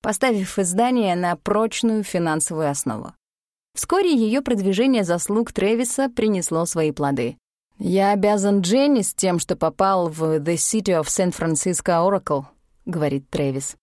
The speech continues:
Примечание. The City of San Francisco Oracle — контркультурная газета, выходившая в Хейт-Эшбери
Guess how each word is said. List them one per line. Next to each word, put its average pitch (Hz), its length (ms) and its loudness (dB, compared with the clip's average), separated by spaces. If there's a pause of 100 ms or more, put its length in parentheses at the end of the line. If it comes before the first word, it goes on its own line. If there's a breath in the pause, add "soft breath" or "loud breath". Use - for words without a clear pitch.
(480)
Примечание. 160 720 -2 (480)
The 180 220 0
City 185 560 0
of 170 220 0
San 180 260 0
Francisco 160 800 -2
Oracle — 247 480 0 (240)
контркультурная 190 920 0
газета, 202 460 2
выходившая 170 720 0
в - 120 -10
Хейт-Эшбери 190 1040 0